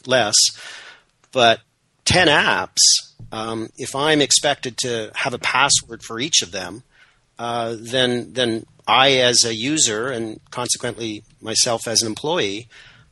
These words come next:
uh, you know, bear the burden of managing all those logins, and inevitably my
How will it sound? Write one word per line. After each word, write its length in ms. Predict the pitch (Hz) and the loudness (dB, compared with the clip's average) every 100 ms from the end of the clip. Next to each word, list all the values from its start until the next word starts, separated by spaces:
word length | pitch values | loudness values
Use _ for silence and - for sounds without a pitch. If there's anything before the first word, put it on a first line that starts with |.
| - | -10
uh, 400 | 113 107 104 98 110 _ - | -4 0 0 -2 -8 _ -14
you 80 | 120 | -8
know, 160 | 110 107 - _ - | -8 -10 -16 _ -2
bear 420 | 120 127 123 120 - | 4 6 4 2 -8
the 120 | - 110 | -10 -2
burden 640 | 127 147 160 107 107 113 - _ - | 4 6 4 2 0 -2 -8 _ -8
of 160 | 104 | -4
managing 560 | 107 117 131 127 120 117 | 2 4 6 4 2 2
all 160 | 113 | 2
those 240 | 117 113 110 - - | 2 2 2 0 -2
logins, 640 | 117 113 110 110 107 117 - - - - - _ - | 2 4 4 0 0 2 2 0 -6 -20 -20 _ -6
and 200 | 120 117 | 0 2
inevitably 500 | 117 120 156 113 113 | 4 4 2 0 0
my 260 | 113 110 | 0 -2